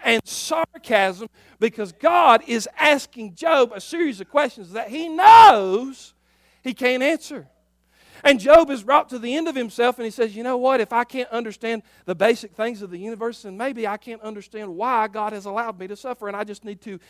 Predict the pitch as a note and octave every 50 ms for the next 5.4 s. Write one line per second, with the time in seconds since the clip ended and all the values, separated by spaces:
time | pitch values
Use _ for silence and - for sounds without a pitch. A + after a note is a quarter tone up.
0 | _ - - - _ - - - - - E4 F#4 G4+ G4+ F#4 D4+ - - - -
1 | A#3+ G#3+ G#3 G3 G3+ G#3 A#3 B3+ B3+ A3+ _ _ _ _ _ _ _ _ _ _
2 | - B3 B3+ B3 B3 D#4 D#4 D#4+ D#4 D4 B3 G3 - _ _ _ _ _ _ _
3 | _ _ _ _ _ _ _ _ _ _ _ _ - C#4+ C#4+ C4 D4+ D#4+ D4 -
4 | - C4+ B3 B3+ B3 D4+ C#4+ B3+ G#3+ G#3 E3 B2+ G2+ A#2+ E3 - - - A#3+ G#3+
5 | F3 A3 C4 B3 G3+ D#3+ A#2+ A2+